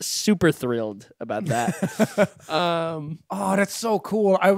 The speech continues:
Speaker 2: I saw a TikTok recently of, like, a kid opening a P S two for Christmas or, like,
Speaker 1: Mm-hmm.
Speaker 2: their birthday or something. I'm like, "That's so cool. Remember when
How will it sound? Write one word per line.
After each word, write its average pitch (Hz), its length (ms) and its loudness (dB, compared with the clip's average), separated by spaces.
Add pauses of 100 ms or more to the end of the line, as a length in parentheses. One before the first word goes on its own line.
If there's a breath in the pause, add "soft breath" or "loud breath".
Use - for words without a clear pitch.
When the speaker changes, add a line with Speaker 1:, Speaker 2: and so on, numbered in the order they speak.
Speaker 2:
I 196 140 4
saw 233 220 2
a 214 40 2
TikTok 214 600 0
recently 165 480 -2
of, 143 120 0
like, 151 220 -2
a 170 60 -4
kid 165 420 -2
opening 151 420 -4
a 139 60 -6
P 151 200 -8
S 135 120 -8
two 147 180 -8
for 127 160 -6
Christmas - 500 -2
or, 151 40 2
like, 143 180 4
Speaker 1:
Mm-hmm. 135 60 2
Speaker 2:
their 143 80 6
birthday 135 340 -2
or 147 80 -2
something. 170 280 -6
I'm 170 100 -4
like, 165 220 -4 (840 loud breath)
"That's - 240 -12
so 147 360 -12
cool. 147 300 -4
Remember 156 380 0
when 139 260 0